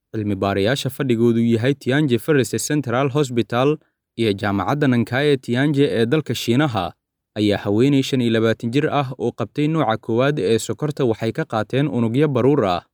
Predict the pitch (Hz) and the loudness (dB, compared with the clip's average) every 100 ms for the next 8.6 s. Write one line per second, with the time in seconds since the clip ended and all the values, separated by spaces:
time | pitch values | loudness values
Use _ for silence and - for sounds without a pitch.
0 | _ _ - - 98 95 143 - 117 110 | _ _ -12 -8 -6 -6 -6 -4 -4 -2
1 | 113 139 135 160 127 - 123 143 - 127 | 0 2 0 0 0 0 -2 -2 -4 -2
2 | 139 147 107 151 101 123 113 113 143 151 | 0 0 0 -2 0 0 2 2 2 0
3 | 143 156 127 147 147 127 156 - 110 131 | 0 0 0 0 0 0 -2 -2 -2 0
4 | 151 117 120 113 139 151 - _ _ - | 0 -2 -4 -2 0 -2 -4 _ _ -6
5 | 131 127 117 120 127 151 139 - - 151 | 0 2 2 2 2 2 0 -2 0 0
6 | 127 160 139 113 120 - 120 123 120 107 | 2 2 2 0 -2 -2 -4 -2 -2 0
7 | 139 131 165 127 117 120 123 151 156 101 | -2 0 0 2 0 0 0 2 2 2
8 | 110 147 151 127 160 147 | 2 2 2 0 2 0